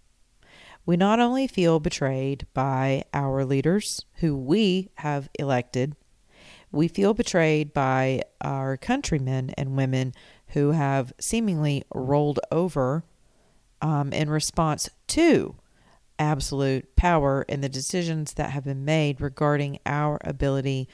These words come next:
to not only exercise our constitutional rights, but to simply move about freely, to prosper, all of that. Personal betrayal is something that I am no stranger to. I can tell you it wreaks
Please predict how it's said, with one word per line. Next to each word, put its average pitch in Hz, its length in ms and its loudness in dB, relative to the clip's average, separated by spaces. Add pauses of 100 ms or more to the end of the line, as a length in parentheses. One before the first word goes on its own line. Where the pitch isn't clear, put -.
(260)
to 147 220 -2
not 143 200 0
only 202 300 2
exercise 147 640 -2
our 143 80 -4
constitutional 139 800 -6
rights, 131 360 -4 (440)
but - 160 -4
to 190 80 -4
simply 196 580 -2 (460)
move 151 180 2
about 139 260 2
freely, 190 300 2
to 165 100 -4
prosper, 139 680 0 (720)
all 143 220 -2
of 131 80 -6
that. 139 340 -2 (720)
Personal 269 400 2
betrayal 139 560 0
is - 160 -6
something 147 340 0
that 139 120 0
I 143 100 2
am 143 140 0
no 139 120 0
stranger 139 440 -4
to. 135 260 -6 (1200)
I 143 100 0
can 135 160 -8
tell 151 220 0
you 139 320 -2 (100)
it 143 380 0
wreaks 139 520 -2